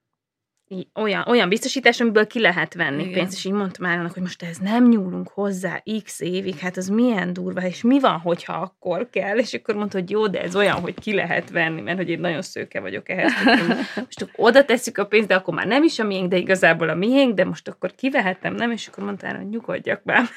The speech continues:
Speaker 1: meg, <laughs> hogy ezt, hogyha kell, akkor ki lehet venni.
Speaker 2: Igen. Igen.
Speaker 1: Jó.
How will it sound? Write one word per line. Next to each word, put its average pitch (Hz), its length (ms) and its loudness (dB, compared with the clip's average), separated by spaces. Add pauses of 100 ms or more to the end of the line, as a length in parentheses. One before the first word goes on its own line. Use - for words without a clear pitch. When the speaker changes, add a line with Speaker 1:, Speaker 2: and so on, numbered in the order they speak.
(180)
Speaker 1:
meg, 320 140 4
<laughs> - 20 -20
hogy 196 180 4
ezt, 220 160 -6 (240)
hogyha 190 300 4
kell, 208 220 2
akkor 240 220 -2
ki - 160 -6
lehet 160 360 -4
venni. 190 260 -8
Speaker 2:
Igen. 202 240 -8 (160)
Igen. 202 400 -10
Speaker 1:
Jó. 220 100 -4